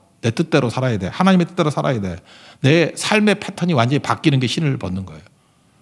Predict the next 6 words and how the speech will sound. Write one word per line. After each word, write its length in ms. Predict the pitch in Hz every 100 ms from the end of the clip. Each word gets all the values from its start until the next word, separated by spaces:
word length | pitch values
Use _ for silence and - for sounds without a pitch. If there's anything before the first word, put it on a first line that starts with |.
| _ _ _ _ _ -
이게 100 | -
언제 280 | 113 143 135
벌어지죠? 560 | 123 110 98 117 170 - _ _ _ _
세례 240 | - 117 117
받을 240 | 98 90
때. 180 | -